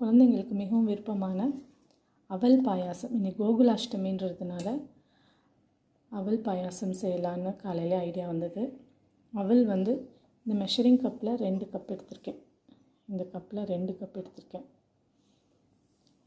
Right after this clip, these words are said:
எடுத்துட்டு ஒரு டென் மினிட்ஸ் மட்டும் கெட்டி அவல் டென் மினிட்ஸ் வந்து தண்ணியில ஊற வச்சு நல்லா பிழிஞ்சு எடுத்துக்கிட்டு அரை லிட்டர் பால்ல வேக வச்சிட்டேன். அதுக்கப்புறம் அதே மெஷரிங் கப்பில் ஒன்றரை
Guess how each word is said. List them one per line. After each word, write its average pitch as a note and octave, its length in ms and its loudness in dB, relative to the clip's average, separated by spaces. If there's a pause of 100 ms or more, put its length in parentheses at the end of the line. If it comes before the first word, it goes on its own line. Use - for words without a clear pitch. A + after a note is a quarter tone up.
(120)
எடுத்துட்டு A3+ 540 -8 (100)
ஒரு A3+ 140 -4
டென் A#3+ 320 8
மினிட்ஸ் A#3+ 320 6
மட்டும் A#3+ 580 0 (400)
கெட்டி A3 400 0
அவல் F3 280 -4 (800)
டென் G#3+ 240 -2
மினிட்ஸ் G#3 360 -2
வந்து G#3 460 -2 (1080)
தண்ணியில A3+ 340 6
ஊற F#3+ 180 -2
வச்சு F#3+ 400 -2
நல்லா F#3+ 300 -2 (100)
பிழிஞ்சு G#3 400 0
எடுத்துக்கிட்டு - 500 -10
அரை G3+ 360 -2
லிட்டர் G#3+ 220 -6 (100)
பால்ல G3 420 2
வேக F3+ 260 0
வச்சிட்டேன். G3 440 -4 (460)
அதுக்கப்புறம் G#3 680 -2 (480)
அதே B3 320 6
மெஷரிங் A3+ 460 4
கப்பில் A#3 400 -2
ஒன்றரை G3 460 0